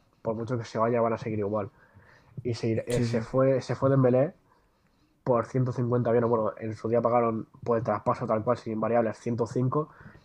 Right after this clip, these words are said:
Speaker 1: y traen a Sancho por, que fueron siete millones de la cantera del City o así. O sea,
Speaker 2: Sí, sí.
Speaker 1: <laughs>
Speaker 2: Fue una
Speaker 1: bastante
Speaker 2: locura.
Speaker 1: locura.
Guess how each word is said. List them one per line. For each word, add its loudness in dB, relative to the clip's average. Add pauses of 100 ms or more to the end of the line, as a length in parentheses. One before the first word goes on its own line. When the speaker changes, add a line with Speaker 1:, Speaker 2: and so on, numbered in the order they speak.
(440)
Speaker 1:
y -6
traen -2 (160)
a -4
Sancho -2 (220)
por, -2 (100)
que -8
fueron -6
siete -2
millones -2
de -2
la -2
cantera -2
del -2
City -6
o -2
así. -6 (600)
O -18
sea, 0
Speaker 2:
Sí, 6
sí. 4
Speaker 1:
<laughs> -4
Speaker 2:
Fue -4
una 0
Speaker 1:
bastante 2
Speaker 2:
locura. -
Speaker 1:
locura. -2